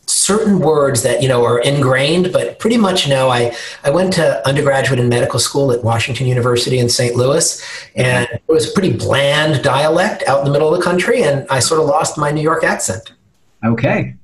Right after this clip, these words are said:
Speaker 2: that makes sense. So you go to school, do your undergrad out there in Saint Louis, and I know, uh, just with a little bit of your background, you spent a lot of your time in the last couple, I guess,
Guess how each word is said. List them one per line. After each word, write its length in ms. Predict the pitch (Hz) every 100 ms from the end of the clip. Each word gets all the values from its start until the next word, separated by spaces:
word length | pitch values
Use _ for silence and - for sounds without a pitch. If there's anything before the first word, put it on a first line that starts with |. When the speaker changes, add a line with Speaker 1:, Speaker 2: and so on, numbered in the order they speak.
| -
Speaker 2:
that 160 | 95 101
makes 220 | 110 -
sense. 380 | 160 240 - - - - -
So 240 | - 135
you 120 | 127
go 80 | 143
to 80 | 160
school, 420 | - 170 165 165
do 120 | 139
your 120 | 147
undergrad 580 | 143 139 131 131 127 123
out 240 | 120 117 -
there 340 | 123 120 117
in 420 | 120 113 107 101
Saint 280 | 98 113 104
Louis, 500 | 123 123 98 95 -
and 340 | 117 110 110
I 60 | 113
know, 480 | 120 135 135 127 127
uh, 220 | 113 107
just 260 | 107 113 - -
with 180 | 127 120
a 40 |
little 140 | 123 127
bit 80 | 113
of 60 |
your 80 | 107
background, 320 | 117 139 110
you 60 | 104
spent 260 | - 120
a 40 | 113
lot 260 | 107 120
of 60 | 135
your 120 | 135
time 480 | - 110 107 107 110
in 80 | - - - -
the 60 | 110
last 240 | 113 113
couple, 380 | 123 123 107 110
I 120 | 113
guess, 320 | 123 123 -